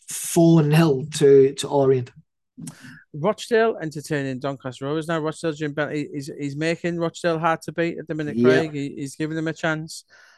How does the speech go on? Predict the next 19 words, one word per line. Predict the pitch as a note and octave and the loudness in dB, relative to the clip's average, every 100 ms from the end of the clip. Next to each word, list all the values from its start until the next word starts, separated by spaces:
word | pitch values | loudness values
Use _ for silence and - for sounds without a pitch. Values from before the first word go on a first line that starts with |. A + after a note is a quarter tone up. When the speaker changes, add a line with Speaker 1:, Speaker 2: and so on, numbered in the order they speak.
| _ | _
Speaker 2:
Um, | - C3 B2+ C3 | -8 -4 -4 -6
I | |
tipped | B2 D3+ - | -6 -8 -8
them | D3 | -6
last | C#3+ - D3+ | -6 -6 -6
week. | C#3+ C#3+ - _ - - - - - | -6 -8 -14 _ -20 -18 -18 -16 -8
Um, | C3 C3 C3+ C3+ C#3 - C#3 | -4 -4 -4 -6 -10 -14 -12
Doncaster, | - F3 A#3 A#3+ G#3 - F3 | -2 -2 -2 -4 -4 -4 -4
who | F3+ F3 - _ _ _ _ _ _ _ | -2 -4 -6 _ _ _ _ _ _ _
up | C4 D#4+ | -6 -2
and | D4+ | 0
down | D4+ D4 | 0 0
a | |
bit, | G3+ D3 | -2 -2
you | |
know, | D#3 F3+ | -2 -2
Doncaster, | A3+ G#3 A3 - G3+ | -4 -4 -6 -4 -4
the | F3+ | -4
form, | - G3 G3+ G3 | -2 -2 -2 -4